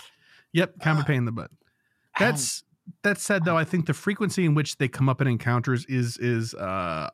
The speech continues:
Speaker 1: on purpose, so that if you're playing infrequently, um, or, you know, not as hard as you could, I suppose,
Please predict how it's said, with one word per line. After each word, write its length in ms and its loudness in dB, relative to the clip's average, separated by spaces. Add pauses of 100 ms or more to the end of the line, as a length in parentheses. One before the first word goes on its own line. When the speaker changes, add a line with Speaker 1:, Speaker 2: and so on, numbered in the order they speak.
Speaker 1:
on 920 2 (360)
purpose, 500 -2 (300)
so 140 -2
that 100 4
if 100 0
you're 120 0
playing 420 2
infrequently, 880 0 (320)
um, 460 2
or, 420 0
you 100 -2
know, 320 -2 (400)
not 240 2
as 140 -2
hard 200 2
as 120 2
you 80 -2
could, 220 -2
I 80 2
suppose, 640 0